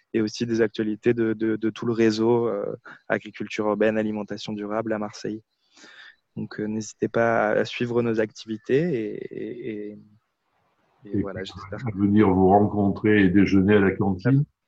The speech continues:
Speaker 2: qui est au
Speaker 1: Ouais.
Speaker 2: trente-sept boulevard National.
Speaker 1: Trente-sept boulevard National, exactement.
Speaker 2: Bon, ça, c'est, c'est plein centre-ville, c'est facile d'accès. Il y a le,
Speaker 1: Oui.
Speaker 2: le, le bus qui passe juste à côté.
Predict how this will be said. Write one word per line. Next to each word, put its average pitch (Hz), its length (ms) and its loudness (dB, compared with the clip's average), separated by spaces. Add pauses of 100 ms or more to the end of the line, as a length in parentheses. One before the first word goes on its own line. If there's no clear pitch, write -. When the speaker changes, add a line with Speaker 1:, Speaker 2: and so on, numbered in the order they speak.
(440)
Speaker 2:
qui - 80 -10
est - 100 -4
au 90 40 0
Speaker 1:
Ouais. - 260 0 (400)
Speaker 2:
trente-sept 95 520 0
boulevard 104 280 2
National. 117 500 0 (840)
Speaker 1:
Trente-sept 139 340 2
boulevard 127 300 2
National, 110 420 -4
exactement. 107 520 -8 (560)
Speaker 2:
Bon, 82 140 -10
ça, - 160 -6
c'est, 82 460 0
c'est 76 240 -10
plein 101 200 2
centre-ville, 98 600 0
c'est - 160 -8
facile 90 380 -2
d'accès. 101 560 0 (520)
Il 80 80 -8
y - 20 -6
a - 20 -4
le, 80 120 -2
Speaker 1:
Oui. 78 260 -2 (640)
Speaker 2:
le, 82 180 0
le 80 200 2
bus 92 300 0
qui - 120 -6
passe 87 240 -2
juste 98 320 -2
à 92 60 6
côté. 110 560 -2